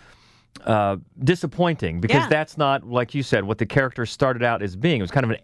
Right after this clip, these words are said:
Speaker 1: anti, an antidote to all that. Plus, when you move her into a world like that, I mean,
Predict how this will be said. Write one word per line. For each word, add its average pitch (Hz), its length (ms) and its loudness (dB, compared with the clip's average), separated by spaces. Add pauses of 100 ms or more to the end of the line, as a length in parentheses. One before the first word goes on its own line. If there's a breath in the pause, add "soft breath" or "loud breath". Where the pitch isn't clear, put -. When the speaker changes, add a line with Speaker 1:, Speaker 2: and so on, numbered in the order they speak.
Speaker 1:
anti, 139 600 -2
an 78 140 -6
antidote 113 480 0
to 98 80 0
all 87 140 0
that. 80 200 -4
Plus, 175 360 -2 (320 soft breath)
when 185 280 2
you 175 200 2
move 180 480 2
her 98 400 0 (260 soft breath)
into 151 400 2
a 117 80 2
world 131 400 0
like 90 280 0
that, 82 280 0 (260 soft breath)
I 127 60 -2
mean, 131 400 0